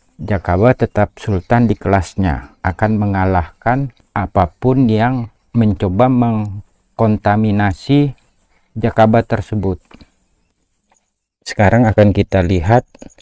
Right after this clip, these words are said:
dua hari setelah pemberian air cucian beras. Nah, nampak seperti ini.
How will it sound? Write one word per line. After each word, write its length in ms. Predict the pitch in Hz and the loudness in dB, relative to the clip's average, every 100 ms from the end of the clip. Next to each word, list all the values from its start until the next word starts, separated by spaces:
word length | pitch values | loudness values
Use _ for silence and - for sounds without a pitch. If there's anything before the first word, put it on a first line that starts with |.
| _ _ _ - | _ _ _ -20
dua 320 | 117 117 95 | -2 2 2
hari 400 | 90 101 98 123 | 2 2 4 2
setelah 400 | 113 - - 101 | 2 -4 0 2
pemberian 800 | 113 110 98 95 92 98 117 127 110 _ _ _ _ _ _ _ _ | 4 2 2 2 2 4 4 2 -2 _ _ _ _ _ _ _ _
air 240 | - 127 98 | 0 0 0
cucian 400 | 110 - 104 107 | -2 2 2 2
beras. 400 | 98 87 - - _ _ _ _ _ - _ _ _ _ _ _ _ _ _ | 0 -2 -4 -16 _ _ _ _ _ -20 _ _ _ _ _ _ _ _ _
Nah, 160 | 110 | -2
nampak 320 | 98 95 110 - | 0 0 -2 -6
seperti 560 | - - - 107 104 | -8 -10 -4 0 2
ini. 240 | 104 123 | 4 4